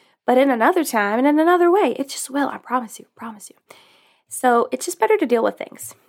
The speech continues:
And I think I saw a quote recently that said that dealing with small problems is a lot easier than dealing with big problems. But you know how you get to big problems generally is when you sweep so many small problems under the rug and it becomes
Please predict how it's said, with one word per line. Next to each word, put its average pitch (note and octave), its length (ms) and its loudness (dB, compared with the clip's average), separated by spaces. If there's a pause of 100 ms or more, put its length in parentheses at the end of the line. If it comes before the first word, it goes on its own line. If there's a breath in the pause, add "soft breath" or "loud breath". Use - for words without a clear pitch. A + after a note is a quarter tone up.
(140)
And B3 360 4
I - 80 -6
think D#4+ 140 -2
I F4 60 2
saw C4+ 160 0
a - 20 -4
quote A#3+ 220 -2
recently G#3 340 -8
that G3+ 160 -12
said G#3+ 160 -6
that - 240 -8 (640)
dealing F4+ 280 0
with C#4 120 0
small A#3 240 2
problems C4 340 -2
is - 160 -16
a G#3+ 40 -6
lot A3 180 -2
easier A#3+ 360 -2
than A#3+ 140 -2
dealing G#3+ 220 -4
with G3+ 160 -14
big G3+ 220 -8
problems. C#4 420 0 (460 loud breath)
But - 100 -8
you A3+ 120 -4
know C4+ 100 4
how D4 120 2
you B3+ 120 2
get B3 140 0
to - 80 -16
big A3 260 -2
problems C#4 400 0
generally D#4 420 2
is - 140 -4
when G#3+ 100 -8
you G3+ 80 -10
sweep B3 300 -2
so G#3+ 180 -2
many A#3+ 200 0
small G#3 440 -6
problems B3 380 0
under G3+ 240 -8
the G3 80 -10
rug F#3+ 380 0
and G3+ 100 -14
it F#3+ 80 -18
becomes G#3 420 -6